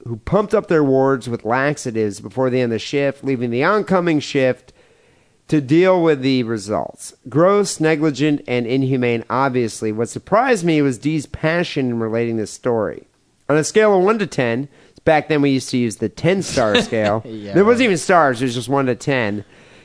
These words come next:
Speaker 1: He gave this a
Speaker 2: Creative.
Speaker 1: nine. All I could think of was the story would never make it on the show today. And if by some miracle it did, I could hear Dee and Wackerly discussing what element would be missing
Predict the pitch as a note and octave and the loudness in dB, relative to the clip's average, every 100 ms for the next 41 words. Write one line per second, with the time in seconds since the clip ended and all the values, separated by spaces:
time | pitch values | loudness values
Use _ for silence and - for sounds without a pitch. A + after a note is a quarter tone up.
0 | - E3 F#3 F3+ - C3 C3 C3 C3+ B2 | -2 2 4 4 2 2 2 2 2 0
1 | F#2 E2 G2+ _ _ _ - F3+ A#3 B3 | -2 -6 -12 _ _ _ 2 4 4 4
2 | A#3 D3+ F3 D3 C#3+ A#2+ G#2+ - _ _ | 2 2 0 2 2 2 -2 -8 _ _
3 | _ _ - C3+ C3 C3 B2 A2+ - _ | _ _ -4 0 2 2 0 -4 -16 _
4 | C#3+ C3+ G#3+ A3 G3+ E3 E3 D#3+ D#3 D3+ | -6 -2 0 2 2 2 2 2 0 0
5 | D3 C#3 - F3+ E3 G2 - - _ - | 0 0 -2 -4 -2 -6 -8 -14 _ -2
6 | C#3+ D3+ D#3+ D3 F#3+ F3+ F#3 E3+ D3+ A#2+ | -2 2 0 0 0 2 0 0 0 0
7 | D3 E3 C3+ B2+ A#2 C3+ A#2+ C3 B2 A#2 | 0 2 2 0 0 -2 0 0 0 0
8 | A#2+ B2 A2+ G#2 - C#3 B2 B2 A#2+ C#3 | -2 -4 -8 -8 -6 -4 -4 -4 -2 0
9 | C#3 D3+ D3 C#3+ C3 B2+ E3+ D#3+ B2+ - | 0 2 2 0 -2 -4 -2 0 -2 -2
10 | A#2 A2+ | -6 -6